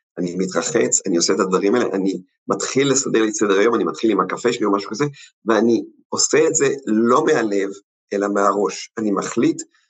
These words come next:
שאני מקיים את סדר היום שלי, כי זה מה שלאט לאט ייצב אותי." אני, אה, עוסק בעסק הזה כל כך הרבה שנים, בנושא הזה של טראומה, בארץ, בעולם, באסונות טבע של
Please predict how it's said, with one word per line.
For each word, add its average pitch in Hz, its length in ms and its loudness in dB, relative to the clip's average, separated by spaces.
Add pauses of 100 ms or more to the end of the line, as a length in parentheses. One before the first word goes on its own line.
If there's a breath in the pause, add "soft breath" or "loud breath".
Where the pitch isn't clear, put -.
(200)
שאני 92 320 0
מקיים 101 520 0
את 135 80 -4
סדר 110 340 0
היום 98 260 0
שלי, 131 340 -2
כי - 140 -14 (200)
זה 123 140 2
מה 156 120 0
שלאט 117 460 -2
לאט 113 140 -4
ייצב 95 360 -2
אותי." 87 220 -8 (640 soft breath)
אני, 110 680 2
אה, 104 260 2 (1080)
עוסק 170 340 0
בעסק - 360 0
הזה 113 220 0
כל 104 200 0
כך 147 240 -2
הרבה 104 200 -2
שנים, 90 380 -4
בנושא 90 300 0
הזה 113 140 0
של 92 220 -12
טראומה, 95 440 2
בארץ, 104 460 0
בעולם, 101 460 0
באסונות 110 480 -2
טבע 107 240 0
של 110 220 -2